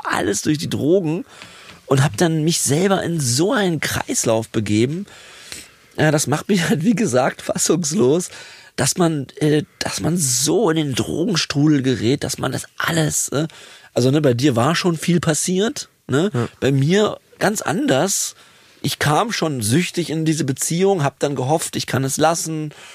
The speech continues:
Speaker 1: ne, das Kind wird geboren und so weiter. Du hast die Liebe deines Lebens kennengelernt. Und trotzdem, ey, hat's, die hat's mich so runtergezogen. Und dann ist man ja auch irgendwie immer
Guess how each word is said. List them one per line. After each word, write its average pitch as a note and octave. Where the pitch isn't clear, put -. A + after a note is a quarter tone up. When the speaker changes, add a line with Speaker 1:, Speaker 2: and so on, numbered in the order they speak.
Speaker 1:
ne, E3
das D#3
Kind C#3+
wird C#3
geboren B2+
und E3
so C#3+
weiter. C3
Du B2+
hast C3+
die C#3+
Liebe D3
deines C#3
Lebens C#3
kennengelernt. C3
Und B2+
trotzdem, C3
ey, A2+
hat's, B2+
die D3
hat's C#3
mich D3
so C3+
runtergezogen. C#3
Und C3+
dann D3+
ist -
man G#3+
ja -
auch E3+
irgendwie G3
immer F3+